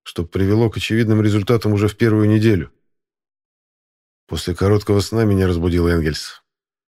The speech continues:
«Пора в портал», скривился я. Время для меня уже потерялось.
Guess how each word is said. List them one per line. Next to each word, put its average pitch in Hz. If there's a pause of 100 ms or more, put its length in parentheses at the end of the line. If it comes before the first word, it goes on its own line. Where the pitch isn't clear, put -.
«Пора 113
в -
портал», 127 (560)
скривился 82
я. 73 (920)
Время 95
для 92
меня 90
уже 82
потерялось. 80